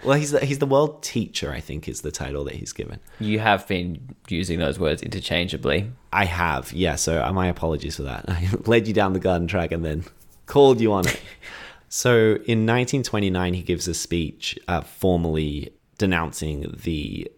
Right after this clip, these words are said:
Speaker 1: Order of the Star in the East and his role as a world teacher. He claims, and I quote, "I do not want followers. I desire those who seek to understand me to be free, not to follow me, not to make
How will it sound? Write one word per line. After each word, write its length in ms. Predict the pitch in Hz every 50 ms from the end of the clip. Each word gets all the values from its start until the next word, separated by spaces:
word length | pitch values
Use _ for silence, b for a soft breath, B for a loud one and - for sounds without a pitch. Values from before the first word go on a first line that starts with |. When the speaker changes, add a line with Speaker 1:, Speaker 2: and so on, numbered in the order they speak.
| _ -
Speaker 1:
Order 240 | 101 98 90 82
of 100 | 80 -
the 60 | - -
Star 240 | - 90 78 78
in 80 | 76 76
the 160 | - - -
East 220 | 120 117 - - -
and 160 | - 87 82
his 160 | 87 78 76
role 320 | 69 78 71 67 65 57 -
as 120 | - 80 87
a 60 | 80
world 300 | 85 85 82 65 - -
teacher. 460 | - - - - - - 107 135 156 - _ B B B B B B B B
He 160 | - 101 95
claims, 500 | - - - 95 92 90 87 85 82 -
and 120 | - 85
I 60 | 85 78
quote, 320 | - - 87 82 - - -
"I 80 | 98
do 140 | 98 104 98
not 240 | 101 113 110 - -
want 260 | 101 98 87 - -
followers. 560 | - - 73 71 71 50 50 - - - - - -
I 140 | - 101 98
desire 460 | 90 107 98 - 98 98 107 113 117
those 400 | 107 95 87 82 80 82 82 -
who 120 | - - 87
seek 240 | - - 87 - -
to 120 | - -
understand 560 | - 92 87 80 - - - 87 85 78 71
me 220 | 69 67 69 73 71
to 100 | - -
be 120 | - 87 80
free, 500 | - - - 90 78 - - - - - _ -
not 240 | 92 101 101 - -
to 100 | - -
follow 320 | - 92 87 73 - -
me, 240 | - 92 85 - - _ B B B B B B
not 220 | 98 104 101 - -
to 120 | 120 110
make 220 | 101 92 90 -